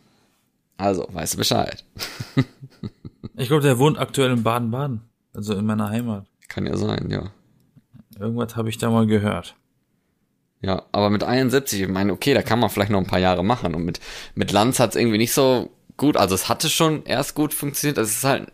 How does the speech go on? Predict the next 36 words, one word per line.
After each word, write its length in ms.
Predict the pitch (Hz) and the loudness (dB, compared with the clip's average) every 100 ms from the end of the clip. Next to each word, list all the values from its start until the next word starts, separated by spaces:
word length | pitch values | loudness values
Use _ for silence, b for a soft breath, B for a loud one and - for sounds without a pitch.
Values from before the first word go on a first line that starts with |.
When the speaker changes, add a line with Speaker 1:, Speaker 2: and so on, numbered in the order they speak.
| - | -6
Speaker 1:
nicht 220 | 120 - | -4 -2
das 160 | 120 - | -2 0
Gleiche 640 | 87 92 127 175 175 - B B B - | 2 4 2 2 2 0 B B B -10
und 200 | - 107 | -4 0
er 120 | - | 2
ist 100 | 117 | 4
halt 260 | 123 117 - | 4 0 0
eher 200 | - 107 | 2 4
der 180 | 104 92 - _ | 4 2 -2 _
Talkmaster 840 | - 110 131 - 147 147 - 151 110 | -8 -4 -4 -2 -2 -2 0 0 2
und 100 | 120 | 0
nicht 180 | 123 - | 0 0
der 100 | 92 | 0
Showmaster. 720 | - 160 135 82 82 - 92 | 2 2 4 2 0 0 2
Wer 100 | 117 | 4
müsste 240 | 151 156 | 2 2
das 140 | 147 - | 2 2
denn 120 | 139 | 0
dann 140 | 127 | 0
machen? 360 | 143 - 90 78 B B B B B B B - | 0 0 -2 -4 B B B B B B B -20
Gibt, 360 | - - 165 - | -6 -2 -2 -2
gibt 220 | 202 - | -4 -2
keinen, 320 | 92 80 80 | -2 -2 -2
wa? 220 | 98 147 - | -4 -4 -6
Jan 220 | 113 113 | 0 0
Böhmermann. 560 | 113 151 127 92 80 80 - 95 - | 2 2 2 0 -2 -6 -2 0 2
<laughs> 300 | - 135 196 | 0 2 2
Speaker 2:
Die 100 | 127 | 4
wollten 340 | 143 156 156 | 2 2 2
Speaker 1:
Wird 100 | 123 | 4
aber 160 | 135 113 | 6 6
Speaker 2:
damals 200 | 113 147 | 6 4
ja 80 | 113 | 2
Speaker 1:
lächerlich. 160 | 151 123 | 2 0
Speaker 2:
immer 40 | |
unbe-, 340 | 151 151 131 | 0 0 -2